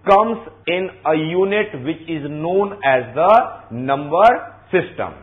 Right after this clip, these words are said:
So, if we talk about this chapter, this unit number system, we must know the first number, that is the natural number.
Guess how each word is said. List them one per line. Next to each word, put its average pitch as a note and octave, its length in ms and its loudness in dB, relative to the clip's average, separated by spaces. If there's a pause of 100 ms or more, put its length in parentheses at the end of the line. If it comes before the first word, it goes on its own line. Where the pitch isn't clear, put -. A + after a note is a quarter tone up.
(1040)
So, G3 120 2
if G#3 200 2
we A#3+ 280 -6
talk G3 260 6
about G3 480 6
this F#3+ 140 0 (180)
chapter, F3+ 560 2
this E3 220 -6
unit F3+ 360 -4
number E3 460 -2
system, D#3 640 -6 (320)
we G3+ 260 -4
must A3+ 380 2
know D3+ 480 0 (100)
the F3 240 -2 (240)
first A3 240 4
number, D3+ 480 -2
that C3 240 0
is A#2+ 160 -6
the C#3 140 0
natural C3 520 -2
number. D2 380 -16